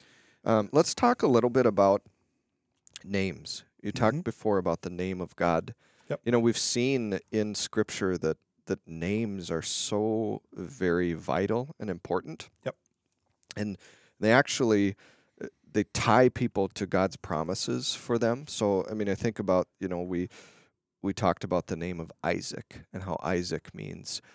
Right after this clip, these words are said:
Speaker 1: laughter. And,
Speaker 2: Yes.
Speaker 1: and that was tied to this, the fact that, that both Abraham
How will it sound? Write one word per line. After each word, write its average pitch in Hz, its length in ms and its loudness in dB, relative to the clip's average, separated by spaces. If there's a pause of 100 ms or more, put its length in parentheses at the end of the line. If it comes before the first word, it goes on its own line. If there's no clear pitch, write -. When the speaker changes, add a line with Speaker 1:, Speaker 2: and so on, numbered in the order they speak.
(140)
Speaker 1:
laughter. - 680 -2
And, 92 80 -10
Speaker 2:
Yes. - 120 -8
Speaker 1:
and 95 120 -6
that 87 240 4
was 82 400 -6 (240)
tied 90 340 2
to - 100 -8
this, - 340 -8
the 85 100 -6
fact - 380 -2
that, 82 140 -2 (180)
that - 180 -10
both 90 340 -4
Abraham 85 640 -4